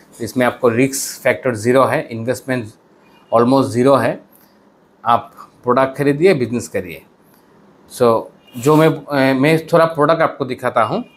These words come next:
ये कैसे काम करता है और आप कैसे business करेंगे, monthly benefit आपका कैसे होगा। ये है motorcycle का security, ये आप देख रहे हैं, ये automatic है, इसका नाम है Tesla Defender। ये कम्प्लीटली automatic होता है।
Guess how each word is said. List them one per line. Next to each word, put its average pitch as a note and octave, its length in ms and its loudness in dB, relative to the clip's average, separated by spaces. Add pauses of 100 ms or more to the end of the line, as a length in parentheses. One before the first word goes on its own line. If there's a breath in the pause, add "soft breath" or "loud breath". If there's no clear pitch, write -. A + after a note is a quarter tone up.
(160)
ये A#2 120 0
कैसे C3+ 360 0
काम B2+ 220 2
करता A2+ 300 -2
है D3 140 2
और C3+ 100 0 (220)
आप B2+ 100 -2 (120)
कैसे C3+ 260 2
business B2+ 320 -2
करेंगे, A#2+ 420 0
monthly C#3 440 0
benefit C3+ 420 0
आपका C#3+ 220 -2
कैसे C3+ 380 0
होगा। B2+ 340 0 (720 soft breath)
ये F3+ 140 6
है G#3 160 6
motorcycle F3 540 2
का F#3 100 0
security, G#2+ 520 -4 (1700)
ये C#3+ 60 6
आप D3 80 4
देख C#3 320 0
रहे B2+ 120 4
हैं, E3+ 280 -2
ये D3+ 200 2
automatic D#3+ 540 2
है, F2 180 -14 (500)
इसका B2 220 -4
नाम C3+ 200 2
है C3 120 0
Tesla A#2+ 340 2 (120)
Defender। A2+ 480 0 (1600 soft breath)
ये C#3 80 4
कम्प्लीटली F#3 600 2
automatic D3 560 4
होता B2 220 0
है। D#3+ 280 -4